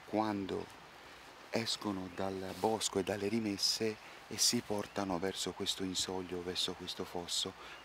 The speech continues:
passando attraverso la tag-, questa tagliata, che essendo di due anni,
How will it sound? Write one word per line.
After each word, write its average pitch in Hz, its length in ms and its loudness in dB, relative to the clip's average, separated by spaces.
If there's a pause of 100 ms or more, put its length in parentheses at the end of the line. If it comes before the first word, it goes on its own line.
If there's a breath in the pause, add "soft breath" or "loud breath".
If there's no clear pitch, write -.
passando 101 840 2 (320 loud breath)
attraverso 98 800 0
la 90 100 -2
tag-, 90 240 -2 (100)
questa 92 240 -4
tagliata, 90 680 -4 (540 loud breath)
che 117 120 4
essendo 104 340 4
di 101 120 0
due 113 220 2
anni, 107 440 2